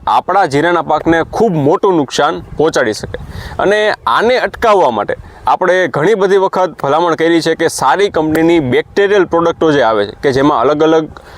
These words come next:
બેક્ટેરિયાનું કોમ્બિનેશન હોય, એ જો વાપરવામાં આવે તો લીલા સુકારાને આપણા ખેતરમાં આવતો અટકાવી શકાય. આ આવી જ એક બેક્ટેરિયલ પ્રોડક્ટ એટલે, એટલે કે સ્ટાર પ્રોટેક્ટ, એના વિશે આજે વાત કરવી છે અને એનો ઉપયોગ કરવાથી ખેડૂતને કેવો ફાયદો થયો છે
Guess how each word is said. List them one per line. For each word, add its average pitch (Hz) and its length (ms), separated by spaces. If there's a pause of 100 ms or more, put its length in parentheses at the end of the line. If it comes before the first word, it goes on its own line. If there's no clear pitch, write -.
(140)
બેક્ટેરિયાનું 170 520
કોમ્બિનેશન 147 580
હોય, 117 140
એ 175 280
જો 214 100
વાપરવામાં 202 680
આવે 135 160 (440)
તો 202 240
લીલા 151 300
સુકારાને 170 560
આપણા 196 380
ખેતરમાં 151 720
આવતો 160 280
અટકાવી 127 380
શકાય. - 260 (520)
આ 190 500
આવી 208 180
જ 170 80
એક 175 240
બેક્ટેરિયલ 185 440
પ્રોડક્ટ 180 320
એટલે, 170 360
એટલે 175 220
કે 185 180 (220)
સ્ટાર 170 320
પ્રોટેક્ટ, 143 440 (200)
એના 185 240
વિશે 185 380
આજે 156 220
વાત 156 220
કરવી 160 380
છે 120 60
અને 180 540 (540)
એનો 202 240
ઉપયોગ 220 560
કરવાથી 208 520
ખેડૂતને 220 560
કેવો 202 260
ફાયદો 165 360
થયો 123 240
છે 107 100